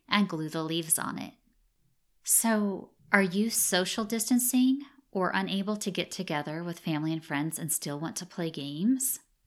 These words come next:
You can actually play mini games virtually,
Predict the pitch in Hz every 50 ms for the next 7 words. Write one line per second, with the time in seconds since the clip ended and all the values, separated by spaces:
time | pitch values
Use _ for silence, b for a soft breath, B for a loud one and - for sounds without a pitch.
0 | _ _ - 214 190 226 254 247 - 339 311 214 185 196 202 - - 233 220 208
1 | - - 180 165 160 160 - 165 160 170 175 202 226 220 185 170 170 156 156 156
2 | 156 151 151 - - 180 160 170 160 165 - - 175 156 143 147 - - - -